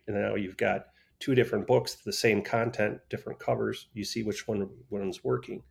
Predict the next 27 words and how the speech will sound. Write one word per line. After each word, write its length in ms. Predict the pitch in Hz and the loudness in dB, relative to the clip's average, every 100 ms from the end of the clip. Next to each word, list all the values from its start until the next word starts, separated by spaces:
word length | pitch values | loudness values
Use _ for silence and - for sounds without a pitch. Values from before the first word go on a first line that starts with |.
| - - - - - | -20 -20 -20 -18 4
And 100 | 123 | 8
again, 540 | 123 156 156 127 127 - _ - | 12 12 12 10 4 -4 _ 6
you 100 | 127 | 12
know, 120 | 123 | 12
this 200 | 123 143 | 12 10
could 180 | - 139 | 6 4
be 100 | 131 | 8
the 120 | 123 | 10
way 120 | 123 | 10
you 140 | 113 104 | 8 4
start 400 | - 123 107 107 | 4 6 6 6
out, 380 | 147 110 - - _ _ _ _ | 6 4 2 -4 _ _ _ _
and 140 | 120 110 | 2 6
eventually 760 | 107 110 143 - 107 104 101 - | 8 8 6 4 0 0 -4 -6
you 160 | 107 | -2
move 220 | 107 110 107 | 2 2 2
into 200 | 98 - | 0 -2
ordering 500 | 104 104 101 95 - _ - | 0 2 2 0 -4 _ -8
a 40 | |
higher 360 | - 117 107 92 | 2 4 4 2
volume 460 | 101 110 113 92 113 | 4 4 6 2 0
because 440 | 117 117 104 - _ - - _ _ _ _ | 0 0 0 -4 _ -20 -20 _ _ _ _
it's 100 | - | 6
gonna 160 | 180 | 8
be 80 | 123 | 8
less 280 | 113 104 - | 8 8 4
expensive. 600 | 95 - 101 - - 90 | -2 2 0 0 -8 -8